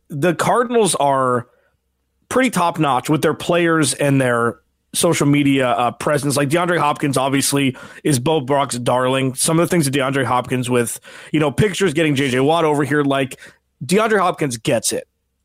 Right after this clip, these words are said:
And J J Watt makes DeAndre Hopkins look like me with social media.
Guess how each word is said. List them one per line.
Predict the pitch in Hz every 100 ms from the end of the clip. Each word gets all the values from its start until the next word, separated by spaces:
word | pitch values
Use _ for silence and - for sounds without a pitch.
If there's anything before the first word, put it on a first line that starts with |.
| _
And | 151 147 139 135 117 - _ -
J | 143 202
J | 196 202
Watt | 165 185 151 -
makes | 156 131
DeAndre | 160 160 147
Hopkins | 131 151 165 123 127
look | 147
like | 139 131 127
me | 135 175 110 -
with | - 143
social | 165 143 170
media. | 143 120 95